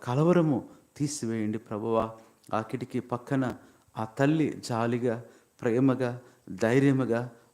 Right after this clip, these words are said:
ఆదరణగా, "నేనున్నాను బిడ్డ" అన్నట్లుగా చూసే ఆ దీనమైన చూపుతో నీ బిడ్డల్ని చూడండి. ఆ ప్రేమ చూపుతో,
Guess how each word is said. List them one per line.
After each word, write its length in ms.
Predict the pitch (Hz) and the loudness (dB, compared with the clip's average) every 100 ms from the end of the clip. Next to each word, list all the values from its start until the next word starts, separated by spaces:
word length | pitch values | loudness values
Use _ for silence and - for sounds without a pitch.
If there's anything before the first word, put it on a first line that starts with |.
| _ | _
ఆదరణగా, 760 | 147 139 147 156 139 139 127 127 - _ _ | 0 4 6 4 4 0 -2 -6 -12 _ _
"నేనున్నాను 580 | 107 110 123 156 165 185 | -2 2 4 6 6 6
బిడ్డ" 300 | 139 110 - 123 120 - - _ - | 2 -2 0 0 0 -8 -20 _ 0
అన్నట్లుగా 800 | 127 139 - - 170 151 113 110 - _ - | 2 2 -2 0 2 2 0 -4 -14 _ -4
చూసే 420 | 131 127 127 92 - - | -4 -2 -2 -4 -6 -6
ఆ 140 | 117 | -4
దీనమైన 760 | 104 120 123 143 147 127 117 | -4 -2 0 4 4 2 0
చూపుతో 680 | 113 - - 123 120 113 104 - - _ _ - | -2 -4 -8 -8 -4 -2 -4 -6 -20 _ _ -4
నీ 100 | 117 | -4
బిడ్డల్ని 400 | 110 113 110 107 | -2 0 0 0
చూడండి. 640 | - - - 113 104 110 _ _ _ - | -4 -12 -8 -8 -8 -10 _ _ _ -10
ఆ 80 | |
ప్రేమ 580 | 120 - 131 151 156 147 | -8 -6 0 2 4 2
చూపుతో, 640 | 147 - 143 139 127 107 - | 0 -6 -6 -4 -2 -4 -6